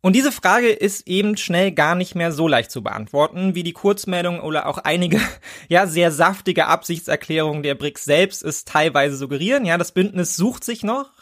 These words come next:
genauso wie die gemeinsame Linie. Und ja auch offensichtlich neue Mitglieder, die nun ihrerseits wieder Interessen in dieses Netzwerk einbringen. Will man's schnell machen, die brics sind irgendwie alles ein bisschen, ja,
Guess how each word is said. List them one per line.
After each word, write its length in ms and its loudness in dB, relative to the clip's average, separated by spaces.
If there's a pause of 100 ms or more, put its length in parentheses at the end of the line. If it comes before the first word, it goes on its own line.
(120)
genauso 520 0
wie 100 -4
die 120 -8
gemeinsame 600 -2
Linie. 380 -4 (680)
Und 180 4
ja 100 6
auch 160 2
offensichtlich 640 0
neue 200 0
Mitglieder, 500 2
die 120 -8
nun 240 -4
ihrerseits 680 2
wieder 180 -4
Interessen 520 -4
in 100 -8
dieses 240 -12
Netzwerk 400 -8
einbringen. 680 0 (340)
Will 200 0
man's 180 2
schnell 240 0
machen, 380 -2
die 120 -8
brics 400 -6
sind 280 -2
irgendwie 500 -4
alles 280 0
ein 200 -8
bisschen, 340 -4 (220)
ja, 180 2